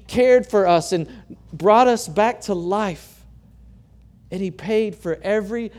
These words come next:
single one of our debts. You see, the Good Samaritan is just a picture of the great love of our Savior, Jesus,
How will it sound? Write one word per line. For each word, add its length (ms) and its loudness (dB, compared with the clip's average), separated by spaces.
single 500 -4
one 280 -6
of 120 -10
our 140 -4
debts. 600 -14
You 80 -8
see, 140 -2
the 80 -4
Good 240 -2
Samaritan 640 -4
is 180 -8
just 320 0
a 60 -2
picture 520 -4
of 160 -4
the 40 -6
great 400 0
love 340 4
of 160 -8
our 260 2
Savior, 640 -4
Jesus, 880 -10